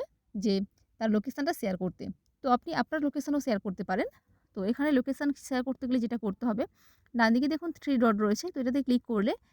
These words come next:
এখানে দেখুন লোকেশন রয়েছে। তো লোকেশনটা অটোমেটিক্যালি ক্লিক করলে এখানে চলে আসবে। তো আপনি এইভাবে আপনার গার্লফ্রেন্ডের কাছে লোকেশন চাইতে পারেন। তো লোকেশন চাওয়ার পরে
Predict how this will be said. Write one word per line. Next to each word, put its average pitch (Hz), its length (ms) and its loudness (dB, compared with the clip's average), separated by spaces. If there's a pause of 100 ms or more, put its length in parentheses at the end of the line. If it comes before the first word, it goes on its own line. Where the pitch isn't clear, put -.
(160)
এখানে 254 220 2
দেখুন 233 260 0 (920)
লোকেশন 254 440 2
রয়েছে। 190 240 -2 (420)
তো 254 80 -2
লোকেশনটা 240 480 0 (360)
অটোমেটিক্যালি 254 680 0
ক্লিক 247 260 -2
করলে 233 280 2
এখানে 233 260 -2 (320)
চলে 208 160 2
আসবে। 156 260 -4 (480)
তো 254 60 -2
আপনি 285 180 -2
এইভাবে 330 280 0
আপনার 311 240 2
গার্লফ্রেন্ডের 240 500 0 (160)
কাছে 247 200 0
লোকেশন 220 340 0
চাইতে 247 260 0
পারেন। 226 220 0
তো 254 140 -4
লোকেশন 240 360 0
চাওয়ার 226 220 0
পরে 202 240 -10